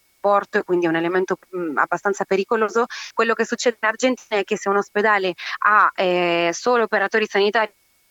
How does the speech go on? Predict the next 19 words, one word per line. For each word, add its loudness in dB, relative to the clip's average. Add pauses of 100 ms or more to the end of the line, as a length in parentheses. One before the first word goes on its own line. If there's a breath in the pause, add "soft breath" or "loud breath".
(160)
e -4
medici 0
obiettori 0
di -4
coscienza, 0
è 0
obbligato -2
a 0
derivare 0
la 0
persona 0 (280 loud breath)
a 4
un -2
altro 0
centro 0
di -6
salute -4
dove 2
possa -4